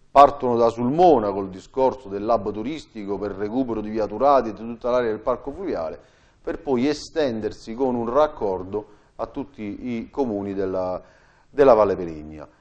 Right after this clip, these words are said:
Su, eh, questi secondi, diciamo, fondi, eh, stiamo lavorando per presentare alla Regione e quindi alla, alla dottoressa Zuffata e quindi al Comitato di Sorveglianza la nostra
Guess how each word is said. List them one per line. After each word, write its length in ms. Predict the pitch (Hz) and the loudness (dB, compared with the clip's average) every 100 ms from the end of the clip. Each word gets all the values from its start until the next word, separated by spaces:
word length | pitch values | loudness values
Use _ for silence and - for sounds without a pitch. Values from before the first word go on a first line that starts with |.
| _ _ | _ _
Su, 720 | _ - 180 139 107 107 104 104 | _ -2 0 2 0 -4 -6 -6
eh, 580 | 117 117 113 113 110 107 | -2 0 2 2 0 -2
questi 280 | 139 - 117 | -6 -6 -6
secondi, 1160 | 135 131 113 104 101 101 98 95 92 92 92 92 | -2 0 -2 -4 -8 -8 -6 -6 -8 -8 -10 -12
diciamo, 540 | 104 120 107 101 98 - _ _ _ - | -6 -2 -2 -4 -8 -14 _ _ _ -14
fondi, 680 | - 127 113 120 143 180 - | 2 4 6 2 -4 -8 -8
eh, 380 | - 110 104 104 98 | -6 -2 -2 -2 -6
stiamo 400 | _ 151 117 117 | _ 0 2 2
lavorando 440 | 156 127 104 110 | 2 2 0 -4
per 200 | 117 98 | -4 -4
presentare 540 | - 117 139 123 98 | -6 -10 -4 -2 -2
alla 140 | 107 120 | 0 -2
Regione 300 | 147 127 107 | -4 -6 -10
e 40 | |
quindi 220 | 120 113 104 | -8 -6 -4
alla, 960 | 104 104 98 98 95 92 92 90 90 | -2 -2 -2 -2 -4 -4 -4 -4 -4
alla 100 | 95 | -4
dottoressa 520 | 110 117 131 127 110 | -4 -6 -8 -6 -10
Zuffata 580 | 101 120 - 139 107 95 | -10 -12 0 4 4 2
e 80 | 92 | -8
quindi 280 | - 113 101 | -10 -8 -6
al 120 | 104 | -6
Comitato 260 | - 131 117 | -4 -2 -2
di 80 | 113 | -2
Sorveglianza 640 | 147 160 110 104 101 104 | -6 -6 -4 -6 -4 -4
la 100 | 104 | -4
nostra 420 | 117 107 - | -4 -6 -10